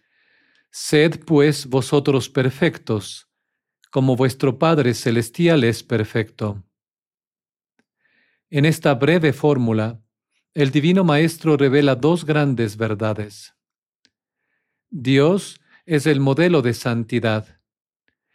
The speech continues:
porque solo Él es la plenitud de la perfección, libre de toda sombra de falta o defecto. En segundo lugar,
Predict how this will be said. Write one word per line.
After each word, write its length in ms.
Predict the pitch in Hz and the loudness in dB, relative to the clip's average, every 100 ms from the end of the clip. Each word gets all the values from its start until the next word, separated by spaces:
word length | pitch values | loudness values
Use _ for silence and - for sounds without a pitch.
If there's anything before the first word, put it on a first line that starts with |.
| _ _ | _ _
porque 300 | 131 - 135 | -6 -2 -4
solo 440 | - 170 160 139 | 0 2 4 4
Él 260 | 170 147 - | 4 2 0
es 180 | 139 123 | -4 0
la 180 | 127 117 | -2 0
plenitud 480 | 127 123 120 185 | -2 0 0 0
de 100 | 151 | 2
la 200 | 117 113 | 0 0
perfección, 840 | 120 110 - 107 - 117 104 104 101 _ _ _ _ _ _ _ _ _ _ _ _ | -2 -4 -4 -8 -4 -2 -2 -4 -10 _ _ _ _ _ _ _ _ _ _ _ _
libre 420 | 131 151 170 151 | 0 2 4 4
de 140 | 143 143 | 2 2
toda 260 | 156 143 | 2 0
sombra 460 | 135 170 151 135 123 | -2 -2 0 0 0
de 100 | 127 | -2
falta 640 | - 156 143 - 120 127 | 0 0 0 -2 -4 -4
o 140 | 165 120 | -4 -6
defecto. 760 | 113 - 135 - - 107 107 _ _ _ _ _ _ _ _ _ _ _ _ | -4 -2 -2 -4 -6 -6 -6 _ _ _ _ _ _ _ _ _ _ _ _
En 160 | 156 147 | -2 0
segundo 480 | - 156 175 147 123 | 2 2 2 2 2
lugar, 500 | 110 110 107 101 | 2 0 -2 -6